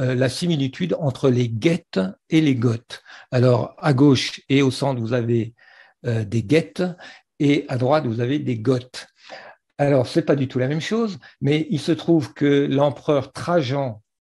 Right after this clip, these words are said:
vers cent, vers cent trois de notre ère, euh, a mené une guerre contre les Guettes, qui sont aussi des Daces, donc on parle des guerres daciques.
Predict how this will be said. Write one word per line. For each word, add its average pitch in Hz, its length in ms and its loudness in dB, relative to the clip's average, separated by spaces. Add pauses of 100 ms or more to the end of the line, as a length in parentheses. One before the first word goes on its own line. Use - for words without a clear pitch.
(380)
vers 123 280 0
cent, - 240 -2
vers 127 260 0
cent 180 260 2
trois 139 380 2
de 127 120 0
notre 127 360 -4 (240)
ère, 117 280 -4 (720)
euh, 127 200 2
a 151 120 2
mené 147 160 6
une 139 160 4
guerre 135 300 2
contre 170 340 2
les 123 140 -2
Guettes, 180 400 -2 (600)
qui 123 120 -8
sont 139 240 -2
aussi 127 280 -2
des 117 140 0
Daces, 147 500 0 (100)
donc 110 200 -6
on 117 60 -6
parle 120 240 0
des 110 120 -6
guerres 117 260 0
daciques. 135 560 -6